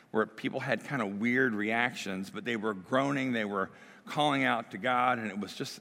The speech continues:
this particular revival, I think there were at least two or three thousand people came to know Christ through this. It was just kinda, but it's weird meter stuff, because it's like,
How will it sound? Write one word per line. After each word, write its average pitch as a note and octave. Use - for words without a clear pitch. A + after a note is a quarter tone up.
this -
particular B2
revival, A2+
I G#2
think A2
there G2
were G2
at D#2
least A2+
two C3+
or A2
three A2+
thousand G#2+
people G2+
came G#2+
to F#2+
know G2+
Christ A2+
through G#2+
this. G#2
It -
was F2+
just -
kinda, A#2
but C#3
it's C#3+
weird D3+
meter F2+
stuff, -
because B2
it's A#2
like, A2